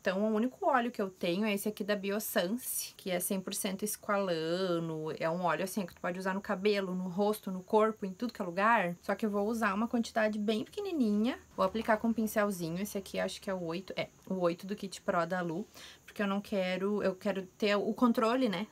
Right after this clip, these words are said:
da aplicação, assim. Se eu aplicar com o dedo, ele vai acabar indo pra outros lugares. Eu quero faz-, tentar fazer com que não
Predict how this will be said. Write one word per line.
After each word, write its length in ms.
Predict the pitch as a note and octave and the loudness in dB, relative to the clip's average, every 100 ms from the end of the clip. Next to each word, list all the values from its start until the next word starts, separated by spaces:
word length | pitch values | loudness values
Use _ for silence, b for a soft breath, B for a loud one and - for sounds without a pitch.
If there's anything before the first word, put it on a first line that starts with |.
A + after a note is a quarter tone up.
| - | 0
da 140 | G3 | 2
aplicação, 640 | F#3+ G3 G3+ G3+ - E3+ | 2 0 -2 -2 0 0
assim. 200 | E3+ E3+ | 0 -4
Se 80 | E3 | -4
eu 40 | |
aplicar 280 | E3 F#3+ F#3 | -4 -4 -4
com 140 | F3 G3 | -2 -2
o 40 | |
dedo, 220 | F3+ E3+ | 0 0
ele 100 | F3+ | 0
vai 120 | F#3 | 0
acabar 300 | F#3 G3 F#3 | 0 0 -2
indo 120 | F3 F3 | -2 -2
pra 180 | F#3+ | -2
outros 240 | F3+ F3 - | -2 -4 -8
lugares. 440 | G3 G3 D3+ D#3+ | -4 0 0 -2
Eu 80 | D#3+ | -8
quero 260 | - D#3+ - - - | -4 -4 -6 -16 -10
faz-, 400 | - G#3 G3 F#3 | 2 4 4 -2
tentar 460 | - G#3+ G#3+ B3+ D#4 | 0 0 4 4 4
fazer 420 | - F4 C#4 B3 | 2 0 2 -2
com 180 | - D4+ | -2 -8
que 140 | C4 | -6
não 380 | C#4+ B3 G#3+ A#3+ | 0 4 4 2